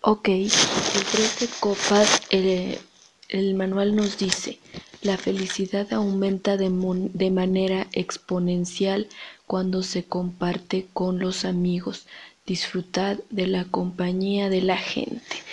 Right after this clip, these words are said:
Bueno, si ya tienes el, este tipo de tarot,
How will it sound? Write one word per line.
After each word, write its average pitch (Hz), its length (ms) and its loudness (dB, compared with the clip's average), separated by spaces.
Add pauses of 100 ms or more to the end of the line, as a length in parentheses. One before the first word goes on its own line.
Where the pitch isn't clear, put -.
(360)
Bueno, 175 240 2
si - 160 -4
ya 185 140 4
tienes 185 500 -2
el, 185 400 2 (460)
este 196 200 2
tipo 190 300 -2
de 185 120 4
tarot, 208 440 0